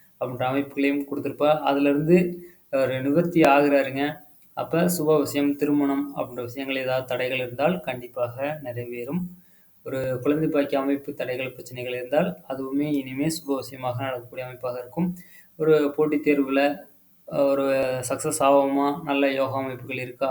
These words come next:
அப்படின்னு எதிர்பார்த்துட்டு இருப்பீங்க. அவங்களுக்கும் நல்ல யோகா அமைப்புகள் இருக்கும்.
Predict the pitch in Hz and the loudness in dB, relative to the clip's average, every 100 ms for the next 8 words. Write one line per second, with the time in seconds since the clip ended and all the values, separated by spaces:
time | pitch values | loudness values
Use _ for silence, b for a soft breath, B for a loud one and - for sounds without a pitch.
0 | 127 123 127 135 139 135 127 127 117 - | -2 -4 -6 -6 -2 -2 -4 -8 -10 -16
1 | - 131 151 - B B B - 147 165 | -18 -4 -2 -2 B B B 2 4 6
2 | 160 160 170 127 135 131 131 127 131 131 | 4 4 4 4 0 -2 -2 -2 -4 -6
3 | 123 - 139 135 120 - - | -10 -8 -4 -4 -4 -4 -4